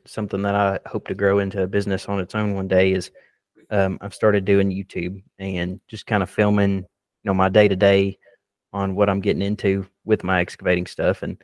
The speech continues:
that's actually, you know, another, another tip that I would, I would give to people who, you know, if they aren't in a position to go work for somebody, YouTube is a really valuable asset, um, to kinda learn the trade. So, um,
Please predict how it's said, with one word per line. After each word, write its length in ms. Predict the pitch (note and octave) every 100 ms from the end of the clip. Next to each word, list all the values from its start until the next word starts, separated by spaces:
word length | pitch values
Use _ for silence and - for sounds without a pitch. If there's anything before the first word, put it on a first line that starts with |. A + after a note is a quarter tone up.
| _ _ _
that's 180 | B2 B2
actually, 600 | B2 A#2+ B2 A2 G#2 G#2+ -
you 100 | A2
know, 120 | G2+
another, 540 | G#2 A2+ G#2 G2 - _ _ _ _ _ _ _ _
another 300 | G2+ A2+ A2+
tip 320 | - A2 -
that 120 | F#2 F#2
I 80 |
would, 160 | F2+ F#2 _ G#2
I 80 | G2
would 140 | F#2
give 380 | F#2+ F#2+ F#2 - _
to 80 |
people 400 | - G2+ F#2 F#2 F#2
who, 380 | F#2 F2+ F2+ - _ _ -
you 60 |
know, 120 | G2 F2+
if 160 | F#2+
they 140 | F#2 G2
aren't 220 | G#2+ - _ -
in 100 | F#2+
a 40 |
position 420 | F2 G2+ G#2 - F#2+
to 60 |
go 120 | G2+
work 240 | F#2+ F#2+ -
for 100 | G2+
somebody, 460 | - G2 F#2+ G2+ - _ - _ -
YouTube 300 | B2 A#2+ A2
is 80 | G2+
a 60 | F#2+
really 260 | A2 G#2
valuable 440 | G2 G#2 F#2 F2+ F#2
asset, 440 | G2 - E2 A#1+ _ _ -
um, 320 | D2 C2 - _ _ _ _ _ _ _ -
to 200 | F2+ D#2+ _ _
kinda 220 | - G#2 F#2
learn 260 | G2+ F#2
the 60 | F2
trade. 420 | - F#2+ E2+ -
So, 300 | - E2+ - _ _ _ _ _ -
um, 260 | F#2+ F2